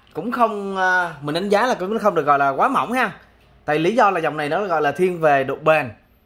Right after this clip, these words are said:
độ chắc. Đó. Nhưng mà nếu gọi là dày cũng không quá dày.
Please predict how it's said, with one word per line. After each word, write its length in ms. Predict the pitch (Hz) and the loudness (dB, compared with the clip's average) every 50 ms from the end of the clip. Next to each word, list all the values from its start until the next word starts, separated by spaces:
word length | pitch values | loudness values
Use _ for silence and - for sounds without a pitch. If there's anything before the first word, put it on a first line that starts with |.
| _ _ _ | _ _ _
độ 120 | - 113 | -14 -14
chắc. 240 | 120 - 208 240 - - - _ _ _ _ _ _ _ _ _ _ | -4 -2 -2 -2 -2 -6 -14 _ _ _ _ _ _ _ _ _ _
Đó. 680 | 107 113 123 143 151 160 170 175 175 170 160 143 - - _ _ _ _ _ _ _ - - | -4 -2 0 2 2 4 4 2 2 0 -2 -4 -6 -14 _ _ _ _ _ _ _ -8 -6
Nhưng 120 | 160 175 | -4 -2
mà 220 | 170 156 147 147 | 0 0 0 -2
nếu 160 | 143 143 160 190 | 0 -2 -2 -2
gọi 180 | 196 180 156 | 0 0 0
là 380 | 147 139 139 135 135 131 127 120 113 107 - _ _ _ _ _ | 2 0 0 0 -2 -4 -4 -8 -12 -16 -18 _ _ _ _ _
dày 320 | 127 170 170 170 165 143 131 | -2 -2 0 0 -2 -4 -6
cũng 140 | 160 202 226 | -8 -10 -6
không 280 | - 233 208 180 165 | -4 -2 -4 -2 0
quá 100 | 190 226 | -2 0
dày. 180 | 214 196 156 | 2 2 0